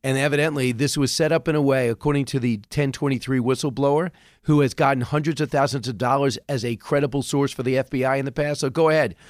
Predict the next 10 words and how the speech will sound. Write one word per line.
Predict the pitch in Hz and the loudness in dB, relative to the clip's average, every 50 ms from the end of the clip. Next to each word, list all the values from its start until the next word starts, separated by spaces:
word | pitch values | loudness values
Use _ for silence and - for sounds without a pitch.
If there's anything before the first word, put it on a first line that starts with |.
| - - - - | -20 -20 -12 -2
punch | - 160 175 175 - | 0 0 0 0 2
holes, | 156 175 170 151 131 - | 2 4 4 2 2 2
whoever | 147 143 151 151 180 | 2 2 2 2 0
this | 151 151 - - | -2 -2 0 0
is, | 160 165 180 170 - - _ _ _ _ | 2 2 0 0 -4 -10 _ _ _ _
punch | 175 185 190 - | 0 0 2 2
holes | 196 190 180 135 | 2 2 2 2
in | 165 170 | 2 0
his | 156 131 | 0 0
credibility. | - 180 160 151 143 127 165 151 143 135 104 92 76 | 0 0 0 2 2 2 2 2 2 0 0 -2 -6